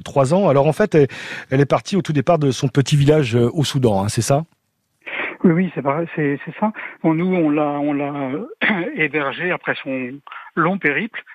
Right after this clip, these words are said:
Speaker 2: hein, qui a été, euh, l'objet d'une, d'une relation dans, dans des journaux locaux, là. Euh, périple qui l'a conduit du, du Darfour,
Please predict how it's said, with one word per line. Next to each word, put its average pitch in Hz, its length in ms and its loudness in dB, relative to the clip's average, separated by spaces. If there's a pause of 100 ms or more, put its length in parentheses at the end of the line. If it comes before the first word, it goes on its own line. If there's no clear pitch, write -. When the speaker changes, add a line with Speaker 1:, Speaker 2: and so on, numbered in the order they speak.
Speaker 2:
hein, 139 140 -2
qui - 160 -10
a 131 80 0
été, 135 380 -4
euh, 123 200 -4
l'objet 131 280 -4
d'une, 139 520 -6
d'une 139 180 -6
relation 127 380 -2
dans, 123 180 -6
dans 123 160 -4
des 120 100 0
journaux 135 260 -8
locaux, 180 280 -8
là. 214 120 -4 (640)
Euh, 131 220 0
périple 147 380 -4
qui - 80 -8
l'a 139 100 -6
conduit 139 340 -6
du, 127 680 -6 (400)
du - 100 0
Darfour, 175 520 -6